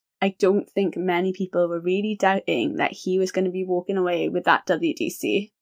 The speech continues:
There's not a whole lot to say on Max, to be <laughs> honest with you guys, because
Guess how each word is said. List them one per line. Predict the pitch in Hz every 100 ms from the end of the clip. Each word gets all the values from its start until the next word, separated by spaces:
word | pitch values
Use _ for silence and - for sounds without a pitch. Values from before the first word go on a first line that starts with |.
| _ _ -
There's | 254 277
not | 320 302 208
a |
whole | 202 208 208
lot | 185 175 -
to | -
say | - 180
on | 180 175
Max, | 180 175 - -
to | - 254
be | 214
<laughs> | 208
honest | 175 196 -
with | 180 175
you | 165
guys, | 175 165 160 165 170 -
because | 185 196 185 185